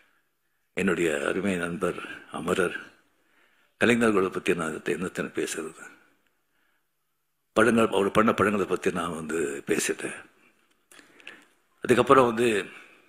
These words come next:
அவருடைய, நான் சொன்ன இலக்கியத்தை பத்தி அவ்வளவு ஜாஸ்தி எனக்கு தெரியாது. And அரசியல் வாழ்க்கை பத்தி எல்லாருக்குமே உங்களுக்கு தெரியும்,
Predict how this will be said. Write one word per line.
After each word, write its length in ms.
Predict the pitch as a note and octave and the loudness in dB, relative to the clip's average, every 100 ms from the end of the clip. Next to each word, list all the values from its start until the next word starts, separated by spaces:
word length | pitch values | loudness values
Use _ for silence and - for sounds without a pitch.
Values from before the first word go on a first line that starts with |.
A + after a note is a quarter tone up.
| _ - - - - - _ _ _ - | _ -20 -20 -20 -20 -20 _ _ _ 0
அவருடைய, 640 | G2 F#2 F#2+ F2 D#2+ - - - - - _ _ _ _ _ _ _ _ _ _ _ - | 2 4 4 4 2 -4 -10 -16 -20 -20 _ _ _ _ _ _ _ _ _ _ _ -6
நான் 160 | G#2+ A2+ | 0 4
சொன்ன 260 | A#2 A2 | 4 4
இலக்கியத்தை 380 | G2+ A2 G#2+ F#2 | 4 2 0 0
பத்தி 180 | - F#2 | -2 0
அவ்வளவு 200 | E2+ D#2 | 0 0
ஜாஸ்தி 240 | E2+ - | -2 -2
எனக்கு 160 | D#2+ D2 | -6 -6
தெரியாது. 520 | - D2+ C#2 D2+ - - _ _ _ _ _ _ _ _ _ _ _ _ _ _ _ - | -6 -6 -6 -8 -14 -18 _ _ _ _ _ _ _ _ _ _ _ _ _ _ _ -8
And 200 | - C3 | -2 4
அரசியல் 360 | B2 D#3+ F3 D3 | 6 10 10 10
வாழ்க்கை 320 | C3+ B2+ B2+ | 10 8 4
பத்தி 200 | A#2+ C3 | 0 0
எல்லாருக்குமே 460 | A2 A2 G2+ G#2+ G#2 | 2 2 0 0 0
உங்களுக்கு 400 | F#2 F#2 - F#2 | 0 -2 0 0
தெரியும், 280 | G2 E2+ | 0 -4